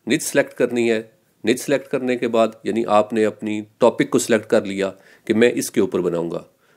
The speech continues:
उसके बाद आपने अपना डोमेन नेम लेना है। डोमेन नेम लेने के लिए आपने देखना ये है कि उस निच का रिल-, टॉपिक भी आना चाहिए। मसलन आपकी अगर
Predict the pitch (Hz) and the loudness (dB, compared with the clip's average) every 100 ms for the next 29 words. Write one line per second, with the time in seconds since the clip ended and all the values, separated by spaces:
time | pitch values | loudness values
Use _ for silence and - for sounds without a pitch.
0 | _ 147 - 151 147 143 - 120 - 131 | _ -8 0 4 4 4 2 2 2 -4
1 | 123 131 123 95 104 113 107 98 87 87 | -4 -4 -4 -4 -2 -2 -2 -4 -4 -8
2 | 87 87 - _ _ _ _ _ 101 101 | -10 -12 -14 _ _ _ _ _ -2 2
3 | 139 151 156 147 135 143 151 139 139 123 | 2 2 -2 -2 -4 -4 -8 -8 -4 -4
4 | 117 120 92 90 123 123 110 104 107 - | -4 -6 -8 -6 -6 -4 -4 -4 -6 -12
5 | _ _ _ - 117 - _ - 143 - | _ _ _ -2 -2 -4 _ -8 -6 -4
6 | 123 143 - 127 123 - _ _ _ 98 | -4 -4 -2 -2 -2 -6 _ _ _ -6
7 | 101 107 - 120 135 120 110 90 87 85 | -6 -2 0 0 -2 -4 -4 -4 -4 -6
8 | 87 85 85 98 127 127 117 117 131 120 | -8 -8 -8 -8 -4 0 0 -2 -8 -10
9 | - - 101 110 | -12 -14 -6 -6